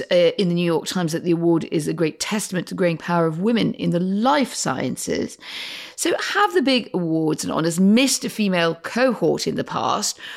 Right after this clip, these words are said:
or are we kind of, in a way, now looking around for, for women to celebrate? And perhaps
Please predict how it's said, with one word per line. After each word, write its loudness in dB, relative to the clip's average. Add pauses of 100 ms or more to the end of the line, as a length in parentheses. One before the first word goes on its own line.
(140)
or 6
are 6
we 6
kind 2
of, -2
in 4
a 4
way, 4
now 6
looking 4
around 2
for, 0 (240)
for 6
women 6
to 2
celebrate? 2
And -2 (200)
perhaps -2